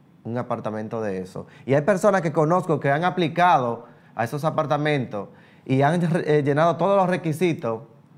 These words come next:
y han ido todos los pasos por pasos, aprobado paso por paso, y a esa persona le quitan esos apartamentos para dárselo a una Juan de los Palotes,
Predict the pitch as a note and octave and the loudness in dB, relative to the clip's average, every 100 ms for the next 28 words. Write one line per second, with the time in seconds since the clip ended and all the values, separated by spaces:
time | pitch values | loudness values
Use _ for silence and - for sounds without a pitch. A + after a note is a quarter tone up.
0 | - A2+ C3 D#3+ E3 - - - - E3+ | -8 -2 -2 -2 -4 -10 -20 -4 0 2
1 | D3 F#3 G3 G3+ F#3 F#3 F3+ F3+ E3+ E3 | 2 2 2 2 2 2 2 0 -2 -2
2 | E3+ D#3+ B2 G2+ - - _ _ _ _ | 0 -2 -2 -10 -12 -20 _ _ _ _
3 | _ - _ _ - - B2+ C3 A2+ C3 | _ -20 _ _ -6 0 0 0 2 4
4 | D#3 C3 A2 B2 B2+ C#3+ D3+ C#3 C#3+ B2 | 4 2 0 -2 -2 -4 -4 -2 -2 -4
5 | G#2 F#2+ - - - G2+ G#2+ C#3+ C#3+ D3 | -10 -14 -20 -20 -10 -6 -4 -4 -4 -2
6 | C#3 A#2+ A2 F3 G#3 G3+ G3 F3+ F3+ F3+ | -2 -2 -2 -2 0 -2 -2 -2 -2 -2
7 | F3 E3+ C3+ G#2+ - - - _ - - | 0 -2 -4 -6 -12 -18 -20 _ -18 -2
8 | A2+ A2 C3 D#3 C#3+ C3+ D3 D3 D3 D3 | 0 0 -2 0 0 0 -2 -2 -2 0
9 | D3 C#3+ D3 D#3+ D3 A#2+ | -2 -2 0 0 -2 -6